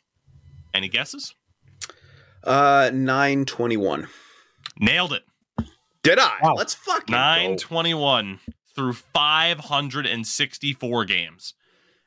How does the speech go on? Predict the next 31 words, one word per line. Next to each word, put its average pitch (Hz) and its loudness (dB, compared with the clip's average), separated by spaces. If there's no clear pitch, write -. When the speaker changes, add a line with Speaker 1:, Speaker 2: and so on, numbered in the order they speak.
Speaker 1:
And 131 -2
some 185 -2
people 180 -6
might 165 0
say, 165 -6
"Oh, 175 2
but 175 -10
the 175 -14
coaching 170 -2
and 170 -6
the 165 -6
structure 156 -2
and 143 -2
Chara 156 2
in 151 -2
front 151 0
of 143 0
him 147 -2
for 143 -4
so 143 0
many 139 2
years." 131 2
You 143 4
still 339 4
have 240 0
to 160 -10
get 160 -2
the 143 -10
job 107 -2
done, 113 -2
though. 92 -8